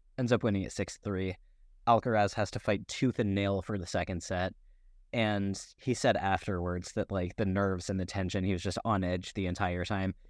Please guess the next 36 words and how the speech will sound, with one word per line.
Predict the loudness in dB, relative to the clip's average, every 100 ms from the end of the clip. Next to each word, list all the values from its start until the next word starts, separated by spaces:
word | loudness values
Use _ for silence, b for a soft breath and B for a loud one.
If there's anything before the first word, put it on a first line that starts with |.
| -6
and | 0
that | 2
was | 4
it. | 2
He | 2
had | 2
nothing | 2 2 2
else | 0 -2
in | -6
the | -2
tank, | 0 0 -2 -8 _ _ 4
full | 6
body | 6 4 4 0
cramp, | -4 -4 -2 -4 -8 -14 -12 -2
and | 2
then | 2 2 -2 -4 _ _ -20 -12
for | 2 4
the | 6
rest | 4 2
of | 0
the | 2
match, | 2 2
there's | 0 0
only | 0 0
one | -2 -4
player | -2 -2 -2
on | -6
the | -8
court. | -8 -8 -8 -14 -20 -20 _ _ _ _ -10
That, | 2 4 4 2
like, | 0 0 0 _ _ _ _ _ _ _ 6
that | 6
was | 6 -2
five | 0 4 4
weeks | 2 -2 -2
ago, | -6 -6 -8